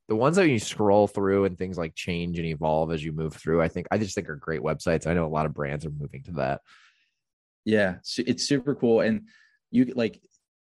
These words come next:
Speaker 2: I've, you can really only do that on Webflow. Like, you can really only
Speaker 1: Oh.
Speaker 2: build those types of interactions, or what I've seen,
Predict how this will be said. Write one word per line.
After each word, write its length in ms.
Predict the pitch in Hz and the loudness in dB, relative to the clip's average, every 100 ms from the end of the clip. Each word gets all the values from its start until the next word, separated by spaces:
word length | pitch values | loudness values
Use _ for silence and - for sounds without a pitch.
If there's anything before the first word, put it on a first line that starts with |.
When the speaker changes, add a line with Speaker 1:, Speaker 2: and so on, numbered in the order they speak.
| _ - | _ 0
Speaker 2:
I've, 400 | 113 135 135 - - - | 4 4 4 0 -16 -4
you 160 | 123 120 | -2 0
can 200 | 170 135 | 0 0
really 160 | 147 | 2
only 160 | 175 127 | 4 2
do 200 | 104 107 | 2 0
that 260 | 104 98 101 | 0 -2 -4
on 180 | 101 | -4
Webflow. 520 | 92 92 - 87 50 - | -4 -6 -6 -6 -6 -4
Like, 160 | 98 104 | -6 -6
you 100 | 90 | -6
can 120 | 110 117 | 2 4
really 180 | 131 120 | 6 6
only 200 | 110 92 | 6 4
Speaker 1:
Oh. 160 | - | -2
Speaker 2:
build 240 | - 98 95 | -8 -6 -4
those 140 | 98 | -4
types 240 | 98 92 98 | -4 -4 -6
of 120 | 90 _ | -8 _
interactions, 500 | - 101 98 - 214 | -2 0 0 0 0
or 120 | - 160 | 2 2
what 220 | 110 107 | 2 4
I've 200 | 107 92 | 2 -2
seen, 440 | - 98 92 92 | -6 -4 -4 -4